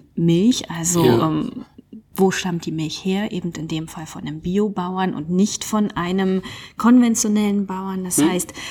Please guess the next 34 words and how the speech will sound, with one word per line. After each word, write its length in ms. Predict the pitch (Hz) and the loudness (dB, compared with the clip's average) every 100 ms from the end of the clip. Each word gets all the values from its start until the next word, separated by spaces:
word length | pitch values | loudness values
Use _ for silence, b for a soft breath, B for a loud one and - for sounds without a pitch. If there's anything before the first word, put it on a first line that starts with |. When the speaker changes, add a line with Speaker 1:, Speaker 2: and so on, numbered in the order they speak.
| B | B
Speaker 1:
es 120 | - 202 | -4 -2
wird 120 | 185 | 0
viel 240 | - 214 | 4 6
mehr 380 | 202 190 185 - | 6 4 0 -2
auf 160 | 156 165 | -6 -6
das 220 | 180 - | -6 -4
Tierwohl 500 | - 220 220 202 202 | 0 0 2 0 -2
geachtet 680 | 190 - 190 - 202 185 | -2 -4 -6 -6 -6 -4
und 280 | 165 175 175 | -4 -4 -4
gerade 360 | - 156 180 190 | -6 -4 -2 -2
bei 440 | - 170 175 175 - B B B B - | 0 -2 0 -2 -6 B B B B 2
unseren 360 | 190 185 190 | 4 6 4
Biobauern, 640 | 185 196 185 180 170 170 170 | 6 6 6 4 2 2 0
die 160 | 175 - | -4 -2
auch 280 | 160 151 - | -4 -4 -6
alle 520 | - 175 202 220 220 - | -2 2 4 4 2 -2
anbauzertifiziert 1400 | - 180 202 208 208 - 190 185 - - - 202 208 - | 0 2 2 0 -2 -2 -2 -4 -4 -2 2 2 0 0
sind, 340 | 202 202 214 - | 2 4 2 0
ähm, 360 | 180 175 175 - B B B B | -4 -4 -6 -10 B B B B
da 100 | 185 | 4
sind 160 | 170 175 | 4 6
die 80 | |
Str-, 320 | 170 - - - | 4 2 -4 -6
die 240 | - 170 | -4 -2
Vorgaben 760 | - 202 202 185 180 180 170 - _ - _ - | 2 6 6 6 2 2 0 -6 _ -20 _ -16
oder 200 | 160 160 | -14 -10
die 120 | 175 | -4
Richtlinien 720 | 170 196 - - 196 190 185 | 4 4 2 0 2 4 4
der 140 | 175 - | 2 2
Anbauverbände 680 | 185 180 - 185 180 175 | 2 0 -2 -2 -2 0
noch 260 | 175 170 - | -2 -2 2
wesentlich 360 | 185 185 175 160 | 4 4 2 -2
strenger, 340 | - 165 185 | -2 -2 -2
was 120 | 170 | -4